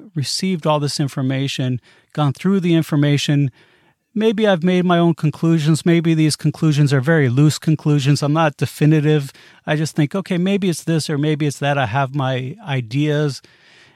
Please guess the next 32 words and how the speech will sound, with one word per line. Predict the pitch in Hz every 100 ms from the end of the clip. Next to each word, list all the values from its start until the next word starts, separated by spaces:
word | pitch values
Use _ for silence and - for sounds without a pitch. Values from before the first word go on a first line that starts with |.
| -
and | 151 147 151
I | 160
want | 175 180
to | 185 165 165 156
then | 156 180 170 165 - - 202
see | 208 - 190 185 165 - -
what | 196 156 160
other | 175 208 208
people | - 135 127
think. | - 117 101 - _ _ _ _ _ -
And | 151
so | - 185
I | 151
find | - 180 180
people | - 175 - 165
who | 127 151 151
are | 156 165
on | 165 180 165 185 165
both | 180 190
sides | - 175 165 160
of | 156
an | 151
issue | 160 - 165 160 151 - - - -
or, | 165
or, | 160 151 143 139
or | 139 139 131
whatever | 123 147 160 151 139
it | 135
is, | 139 131
but | - 131 - -
maybe | 196 175 185 170 165 170
some | - - 143 139